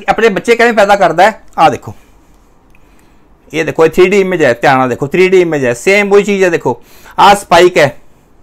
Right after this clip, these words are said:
ਆਹ ਸਪਾਈਕ ਪ੍ਰੋਟੀਨ ਹੈ, ਆਹ ਸਪਾਈਕ ਪ੍ਰੋਟੀਨ ਹੈ, ਸਾਡੇ ਸੈੱਲਾਂ ਜੁੜਦੀ ਹੈ, ਠੀਕ ਹੈ, ਤੇ ਆਹ ਐਨਵਲਪ ਪ੍ਰੋਟੀਨ ਹੈ, ਆਹ ਦੇਖੋ ਫੈਟ ਪ੍ਰੋਟੀਨ ਹੈ, ਠੀਕ ਹੈ,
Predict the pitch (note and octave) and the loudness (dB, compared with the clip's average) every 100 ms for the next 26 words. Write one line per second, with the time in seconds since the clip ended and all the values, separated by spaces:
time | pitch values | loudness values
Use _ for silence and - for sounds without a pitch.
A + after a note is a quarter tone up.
0 | _ - - - - - - _ - - | _ -20 -20 -20 -20 -20 -20 _ -12 0
1 | F3+ G3+ - F3 F3 F3+ F3+ E3+ E3+ C3+ | 2 2 0 0 0 0 -2 -2 -4 -6
2 | C3 - _ _ _ _ _ _ _ _ | -8 -18 _ _ _ _ _ _ _ _
3 | - F3+ G3 F#3+ E3+ E3+ E3+ F3 F3 F3+ | -6 0 0 0 -2 -2 -2 -4 -4 -2
4 | F3+ A3+ _ _ _ _ _ _ _ - | -4 -6 _ _ _ _ _ _ _ -6
5 | D3+ D#3+ E3+ D#3+ D#3+ C#3+ C#3 D#3 F3+ G3 | -2 0 0 -2 -2 -2 -2 0 2 0
6 | - _ _ - - D#3 E3+ G3 - _ | -6 _ _ -20 -10 -6 -4 -6 -10 _
7 | _ _ _ _ _ _ _ - D3+ D#3 | _ _ _ _ _ _ _ -6 -2 0
8 | E3 - E3 F3+ F3 E3+ F3 F3 E3+ F3 | 0 2 4 4 2 0 0 0 0 -2
9 | F3+ F3+ G#3 - _ _ _ _ _ _ | 0 -2 -4 -8 _ _ _ _ _ _
10 | _ - D3 E3+ E3+ D#3 F3 - D3 D#3 | _ -4 2 2 2 -2 -4 2 2 2
11 | F3 F3 F3 F3 F3 G3+ _ _ _ _ | -2 -2 -2 0 -2 -4 _ _ _ _
12 | _ _ _ _ _ _ _ - E3+ F#3+ | _ _ _ _ _ _ _ -8 -2 0
13 | F#3 | -2